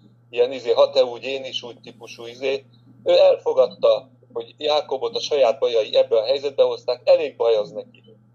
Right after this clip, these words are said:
Most neki nem arra van szüksége, hogy valaki ráolvassa a hibáit, hanem arra van szüksége, hogy őt megvigasztalják, hogy bátorítsák, hogy erősítsék, hogy, hogy, hogy építsék,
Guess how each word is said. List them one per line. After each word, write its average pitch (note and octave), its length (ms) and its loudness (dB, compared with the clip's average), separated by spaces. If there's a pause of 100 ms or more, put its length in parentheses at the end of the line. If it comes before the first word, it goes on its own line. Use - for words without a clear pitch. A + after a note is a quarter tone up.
(160)
Most - 200 -16
neki D#3 200 -6
nem D#3 160 4
arra B2+ 220 6
van A2+ 140 0
szüksége, A2 540 -6
hogy G#2+ 220 -8
valaki A2+ 320 -2
ráolvassa G#2+ 680 -2
a G#2 40 -6
hibáit, A#2+ 480 -6 (380)
hanem B2+ 240 0
arra B2+ 220 4
van A2 140 0
szüksége, B2 380 -14
hogy A#2 120 -14
őt A2+ 140 -12
megvigasztalják, G#2 920 -4 (480)
hogy A2 140 -18
bátorítsák, A#2 880 -2
hogy G#2+ 120 -20
erősítsék, A2+ 840 -6 (480)
hogy, G#2 300 -6
hogy, A2 380 -2
hogy A2 240 -6
építsék, A#2+ 720 -8